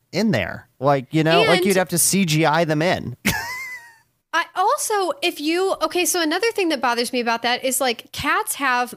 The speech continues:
Speaker 2: multiple places to feed animals. Like, they wouldn't just have two,
Speaker 1: Mm-hmm.
Speaker 2: um, teats, if you will. I don't know if they would be called teats, but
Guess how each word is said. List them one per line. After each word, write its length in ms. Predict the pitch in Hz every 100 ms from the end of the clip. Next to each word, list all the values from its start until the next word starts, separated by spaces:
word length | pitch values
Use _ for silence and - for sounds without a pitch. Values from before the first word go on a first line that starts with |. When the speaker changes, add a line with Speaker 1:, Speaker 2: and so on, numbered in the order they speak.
| -
Speaker 2:
multiple 760 | 226 240 277 285 277 254 247
places 420 | 240 254 240 262 240
to 80 |
feed 380 | 240 - 233 240 233
animals. 500 | 214 214 285 349 349
Like, 160 | 277 254
they 100 | 277
wouldn't 240 | 302 339
just 120 | 311
have 160 | 285 254
two, 200 | - 320 349
Speaker 1:
Mm-hmm. 460 | 214 185 156 151 151 135 - _ _ -
Speaker 2:
um, 260 | 226 208 196
teats, 500 | - 349 311 214 -
if 160 | 226 214
you 120 | 226
will. 100 | -
I 100 | 240
don't 120 | 302
know 80 | 254
if 80 | 240
they 80 | 214
would 140 | 202
be 80 | 196
called 220 | 190 185
teats, 240 | - 175 -
but 260 | 254 220